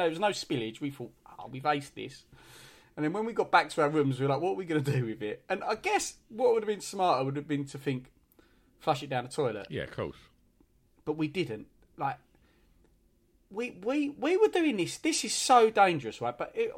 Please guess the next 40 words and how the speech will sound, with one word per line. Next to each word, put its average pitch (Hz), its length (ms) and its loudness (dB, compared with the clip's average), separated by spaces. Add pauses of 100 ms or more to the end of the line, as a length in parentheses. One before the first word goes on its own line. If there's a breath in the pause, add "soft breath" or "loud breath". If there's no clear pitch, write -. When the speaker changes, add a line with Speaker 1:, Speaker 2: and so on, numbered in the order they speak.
(140)
Speaker 1:
on 285 220 0
ho-, 294 340 -4
like, 233 200 -4
in 294 140 0
these, 311 300 -2
like, - 200 -4
villas 127 400 -2
in 147 120 -8
Spain, 101 420 -4 (220)
in, 156 260 0
uh, - 40 -8 (240)
uh, 143 120 -6
where 147 180 0
was 110 160 -6
we? 113 120 -8
Italy. 104 360 -10 (1120 loud breath)
It 247 120 0
was 233 120 -6
like 208 280 4
a 175 260 0 (760)
six. - 420 -4
It 190 120 -4
was 180 100 -8
a 180 60 -10
six-story 131 920 0
massive 143 500 -2
chalet. 104 540 -2
Like, 135 180 -2
I, 165 180 0
I'm 180 140 -6
telling 175 300 -2
you, 120 40 -4
this 147 120 -8
place 135 360 -2
was 110 120 -16 (140)
big. 107 340 -4
It 156 100 -6
must 185 240 -4
have 175 120 -12
had 123 320 2